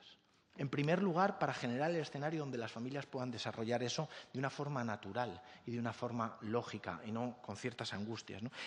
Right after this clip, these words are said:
Y en segundo lugar, para proteger a aquellos que se están quedando fuera, que sus familias no les pueden proteger o incluso que no tienen familias, ¿no?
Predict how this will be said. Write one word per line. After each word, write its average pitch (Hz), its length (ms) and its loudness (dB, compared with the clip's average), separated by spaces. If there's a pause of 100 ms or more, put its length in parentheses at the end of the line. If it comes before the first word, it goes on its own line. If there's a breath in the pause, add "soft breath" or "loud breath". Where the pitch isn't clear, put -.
(120)
Y 156 60 2
en 143 80 4
segundo 156 320 4
lugar, 170 720 6
para 135 240 8
proteger 143 500 6
a 139 60 10
aquellos 147 320 4
que - 80 -2
se 127 100 4
están 139 180 4
quedando 156 260 2
fuera, 180 220 0
que 143 80 0
sus 131 140 0
familias 147 360 4
no 135 100 0
les 120 80 -6
pueden 127 180 0
proteger 120 460 -6
o 117 40 0
incluso 113 320 -2
que 101 120 0
no 113 80 4
tienen 113 240 2
familias, 90 500 -8
¿no? 123 140 -6